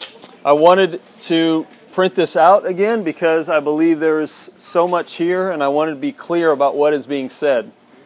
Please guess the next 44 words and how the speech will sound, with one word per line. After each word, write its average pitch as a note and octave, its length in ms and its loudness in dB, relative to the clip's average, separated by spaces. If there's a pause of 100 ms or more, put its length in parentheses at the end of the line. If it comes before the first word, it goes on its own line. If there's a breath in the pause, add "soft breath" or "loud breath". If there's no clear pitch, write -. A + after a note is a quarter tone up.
(400 soft breath)
Uh, B2+ 340 -4 (300)
a - 80 -20
couple D#3+ 240 -2
weeks D3 240 -4
ago, C#3+ 240 4
we C#3+ 160 2
were C#3 100 2
in C#3 340 -2 (280)
the C3+ 160 -6
end E3+ 160 2
of D#3 100 0
chapter D#3 340 2
three, D#3+ 440 0 (840 soft breath)
and C3+ 140 -4
I C#3+ 80 0
made D3+ 240 0
this D3+ 200 -4
claim, D#3+ 380 -2
which D3 160 -6
I C#3 80 2
think C#3 240 -6
is - 280 -10 (300)
most C#3+ 240 -4
likely D3+ 340 2
the C3 100 -8
case, D#3 400 -2
that C#3 220 -6 (680)
the C3+ 180 -8
end E3 140 -6
of D3+ 80 -8
chapter D#3 260 -2
th-, D3 220 -18 (140)
uh, C#3 100 -6
chapter D#3+ 380 -2
three D#3+ 220 -6
might D3 220 -4
be, D3 320 -4 (680 soft breath)
um, B2+ 420 -4 (460)
the C3 80 -6
biggest D#3 400 -4
paragraph F3 680 0
in E3+ 200 -6
the E3 60 -6
Bible, F3+ 460 0